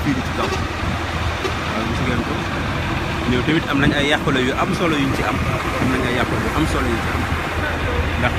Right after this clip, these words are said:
ñoo ngi, ñoo ngi leen di wan léegi seen benn poto boo xam ne maanaam dafa tàkk-tàkk yu metti. Moom nag xam nañ ne ñu ne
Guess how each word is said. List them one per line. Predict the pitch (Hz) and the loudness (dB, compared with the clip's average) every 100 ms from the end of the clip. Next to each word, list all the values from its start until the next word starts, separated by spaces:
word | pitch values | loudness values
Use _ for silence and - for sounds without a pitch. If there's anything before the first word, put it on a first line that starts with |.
| - 113 | 0 2
ñoo | 135 147 | 2 2
ngi, | |
ñoo | 143 139 | 4 2
ngi | 151 143 | 2 2
leen | |
di | 139 | 2
wan | 135 127 | 2 4
léegi | 151 | 2
seen | 147 147 139 | 2 2 2
benn | 139 | 2
poto | 131 135 127 | 2 0 0
boo | 123 | 0
xam | |
ne | 127 | 0
maanaam | 120 127 127 | 0 0 0
dafa | - 131 123 | 0 0 0
tàkk-tàkk | 127 - 127 - 120 | 0 0 0 2 2
yu | |
metti. | 120 196 - - - - - - - - - - - | 2 2 0 -2 -2 -2 -2 -2 -2 0 0 0 2
Moom | 139 | 4
nag | 190 - | 4 4
xam | 185 | 4
nañ | 190 175 | 4 4
ne | 160 | 4
ñu | 160 | 4
ne | 156 | 2